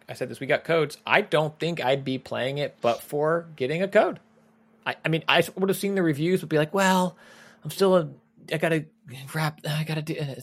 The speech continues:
I don't know, I'll wait." And, uh, I'm glad I didn't. It's, it's incredible. My, this is opposite of a nit. I will say the combat is more fun to play than it is to watch,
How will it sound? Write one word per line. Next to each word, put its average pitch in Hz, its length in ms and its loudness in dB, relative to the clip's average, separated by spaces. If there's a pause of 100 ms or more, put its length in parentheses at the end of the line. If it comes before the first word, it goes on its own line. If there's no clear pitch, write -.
I 156 120 -2
don't 147 120 -4
know, 147 100 0
I'll 147 160 4
wait." 147 440 2
And, 117 440 -2 (140)
uh, 107 460 0 (600)
I'm 120 120 -6
glad 135 200 6
I 165 80 8
didn't. 160 300 2 (140)
It's, 147 340 -4 (580)
it's 151 140 -2
incredible. 170 360 2
My, 175 600 4
this 160 140 -6
is 110 140 -10 (100)
opposite 165 320 2
of 131 80 0
a 123 60 2
nit. 110 400 -6 (440)
I 139 100 2
will 170 200 0
say 151 480 -2 (400)
the 139 300 0
combat 190 920 2
is 139 240 -4
more 151 440 -2
fun 160 360 0
to 135 80 -2
play 143 460 0
than 135 160 0
it 120 120 -2
is 120 360 0
to 107 680 -4
watch, 101 600 -2